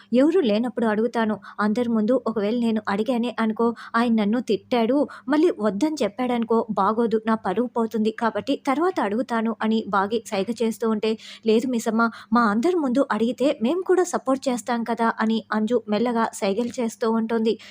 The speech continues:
ఈ బాగి కంటే ముందుగా నేనే ఆ బెస్ట్ కపుల్ కాంపిటీషన్ గురించి బావగారికి చెప్తాను అని చిత్ర మనసులో అనుకుంటూ, "బావగారు, నేను మీతో ఒక విషయం చెప్పాలి. ఈ విషయం ఇంతవరకు నేను వినోద్కి కూడా చెప్పలేదు. నాకు తెలిసిన వారు ఒకరు బెస్ట్ కపుల్ కాంపిటీషన్‌ని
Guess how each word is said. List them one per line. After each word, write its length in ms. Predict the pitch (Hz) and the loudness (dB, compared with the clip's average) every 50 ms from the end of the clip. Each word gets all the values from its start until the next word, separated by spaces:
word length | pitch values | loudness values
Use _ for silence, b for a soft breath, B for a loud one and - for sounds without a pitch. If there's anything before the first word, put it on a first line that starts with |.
| B B B - - - - | B B B -20 -14 -4 0
ఈ 80 | 240 233 | 0 0
బాగి 360 | 175 160 202 190 202 190 240 | 2 2 0 0 0 -2 -4
కంటే 320 | 226 - 214 208 208 247 240 | -2 -2 -2 -2 0 0 0
ముందుగా 380 | 247 220 214 214 220 202 262 285 - - | 0 0 0 0 0 2 2 0 0 0
నేనే 320 | 240 240 302 349 403 392 330 - - | 0 0 0 2 0 0 -2 -2 -2
ఆ 60 | 233 | -2
బెస్ట్ 320 | 233 190 - 196 185 - - | -2 0 -2 -2 -2 -2 -6
కపుల్ 300 | - - 226 226 - 240 233 | -4 -4 -4 -2 -2 -4 -2
కాంపిటీషన్ 580 | - 220 208 214 220 247 233 233 262 240 240 226 | 0 0 0 0 0 0 -2 0 -2 -4 -2 0
గురించి 380 | 220 208 220 208 196 - 269 285 - - - - | 0 2 2 0 0 0 0 0 0 0 -2 -6
బావగారికి 560 | 208 185 196 208 233 233 262 254 247 233 - 226 | -2 0 2 2 2 2 0 0 -2 -2 -6 -4
చెప్తాను 460 | - 202 196 - - 233 226 226 226 220 - | -6 -6 -6 -2 -2 0 0 0 0 -2 -2
అని 160 | 226 220 220 220 - | 0 0 0 0 -2
చిత్ర 320 | - 220 196 - 240 - - | -4 -4 -4 -2 -4 -4 -2
మనసులో 340 | 214 202 202 - - 226 233 - | -2 -2 -2 -2 0 -2 -2 0
అనుకుంటూ, 440 | - 226 220 214 220 220 214 208 226 226 226 B B B B B B B | 0 -2 -2 0 -2 -2 -2 0 0 0 -2 B B B B B B B
"బావగారు, 460 | 208 220 226 226 254 240 220 240 330 415 B B B B 233 | 0 2 2 2 2 2 2 2 2 0 B B B B 0
నేను 180 | 233 233 262 277 - | 2 2 2 0 0
మీతో 260 | 226 262 339 339 427 | 0 -2 0 2 2
ఒక 180 | 392 302 233 - | 2 2 2 0
విషయం 280 | 190 196 - 254 247 240 | -4 -4 -4 -4 -6 -4
చెప్పాలి. 420 | 254 226 220 - 233 220 220 202 - B B B B | -4 -4 -2 0 0 0 0 0 -2 B B B B
ఈ 80 | 240 247 226 | 0 2 2
విషయం 300 | 190 190 - 254 247 254 | 0 -2 -4 -4 -4 -4
ఇంతవరకు 440 | 233 202 196 220 214 208 214 - 269 | -4 -2 0 0 0 0 0 -2 -2
నేను 240 | 247 226 214 226 262 - 233 | 0 0 0 0 -2 0 -2
వినోద్కి 400 | 277 320 359 381 370 370 - - | -2 0 2 2 0 0 0 0
కూడా 220 | - 208 226 254 | -2 0 0 0
చెప్పలేదు. 500 | 254 - 220 208 - 240 233 226 220 220 - B B B B B | -2 -2 -6 -4 -2 -2 0 2 2 2 0 B B B B B
నాకు 220 | 226 240 226 226 240 | 0 0 0 0 -2
తెలిసిన 400 | 208 220 202 196 - - 247 247 | -2 -2 -2 -2 -2 -4 -4 -2
వారు 260 | 226 220 214 208 226 | 0 0 0 2 2
ఒకరు 320 | 220 208 - 214 202 254 262 - - | 0 0 0 0 2 2 2 2 0
బెస్ట్ 220 | 240 247 - - 370 | -2 -2 -2 -4 -4
కపుల్ 300 | - 302 - - 269 262 | -4 -4 -2 -2 -4 -2
కాంపిటీషన్‌ని 720 | - 220 202 208 - 254 247 226 - 226 202 208 233 269 | 0 0 -2 0 0 -2 -2 -2 -2 -2 -2 0 0 -2